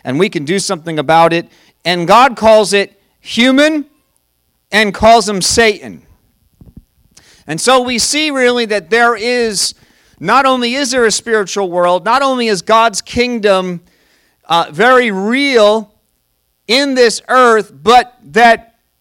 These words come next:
we must really enter into that partnership and let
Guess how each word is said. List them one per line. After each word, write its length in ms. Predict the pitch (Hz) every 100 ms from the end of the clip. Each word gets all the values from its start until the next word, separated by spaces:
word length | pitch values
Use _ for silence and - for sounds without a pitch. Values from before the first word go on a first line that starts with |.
| _ _ _ _ _
we 340 | 143 175 262 247
must 760 | 226 254 285 277 - - - _ _ _ - - _ -
really 480 | 180 269 294 247 190
enter 380 | 277 311 277 269
into 200 | 233 233
that 200 | 214 -
partnership 840 | 240 254 220 202 - 202 202 _ _ _
and 200 | 185 190
let 420 | 185 202 254 285